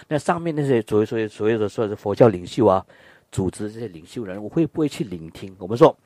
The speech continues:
“三十而立啊，四十不惑，五十知天命，六十耳顺”嘛。我们马来西亚建国已经六十年了，所以教界领袖没有到了耳顺，就是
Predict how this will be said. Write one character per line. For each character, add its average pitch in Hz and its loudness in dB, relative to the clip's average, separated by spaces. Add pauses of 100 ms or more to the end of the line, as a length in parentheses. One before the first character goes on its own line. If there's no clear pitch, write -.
(800)
“三 123 4
十 120 -2
而 98 0
立 110 -2
啊， 92 -4 (300)
四 - -6
十 117 -2
不 107 -4
惑， 113 4
五 95 -4
十 - -4
知 110 -14
天 113 -8
命， 110 -10
六 123 2
十 101 -4 (360)
耳 98 2
顺” - 0
嘛。 113 -16 (420)
我 110 -20
们 117 -12
马 123 0
来 135 0
西 - -8
亚 101 -4
建 139 -14
国 107 -12
已 101 -10
经 104 -12
六 110 -2
十 92 -10
年 85 -12
了， 85 -16
所 104 -2
以 90 -4 (320)
教 175 12
界 147 6
领 95 -2
袖 117 0
没 113 -2
有 113 2
到 143 4
了 107 2
耳 92 -2
顺， - 6
就 135 0
是 135 2